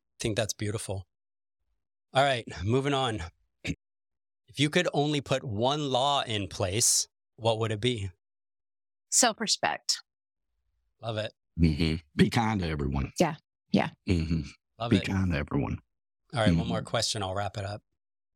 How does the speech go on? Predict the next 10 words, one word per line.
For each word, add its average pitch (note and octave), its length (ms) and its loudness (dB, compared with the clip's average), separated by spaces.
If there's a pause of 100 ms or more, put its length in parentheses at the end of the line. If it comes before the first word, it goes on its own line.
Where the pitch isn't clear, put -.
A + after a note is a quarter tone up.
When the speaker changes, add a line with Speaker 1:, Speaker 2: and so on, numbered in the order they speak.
(500)
Speaker 1:
What C#3 360 2 (100)
superpower B2+ 1080 0
are A#2 160 0 (100)
each D3 240 0
of A#2+ 80 -2
you B2 140 0
working A#2 360 0
on G#2+ 160 2
right G2+ 180 2
now? G2 300 -4